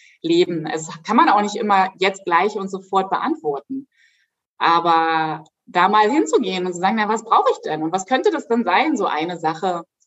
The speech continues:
wo ich weiß, die tut mir gut?“ Vielleicht ist das ein Spaziergang, vielleicht ist das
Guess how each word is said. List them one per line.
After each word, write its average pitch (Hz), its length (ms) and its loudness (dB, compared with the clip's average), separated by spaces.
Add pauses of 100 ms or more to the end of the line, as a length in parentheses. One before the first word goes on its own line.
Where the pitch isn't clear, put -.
(440)
wo 175 100 2
ich 196 120 0
weiß, 196 360 4 (380)
die 190 60 -12
tut - 180 -6
mir 240 140 2
gut?“ 294 280 2
Vielleicht 185 340 -4
ist 226 160 -4
das 254 140 -2
ein 254 60 0
Spaziergang, 240 760 -2
vielleicht 185 340 -4
ist - 160 -10
das 202 220 -4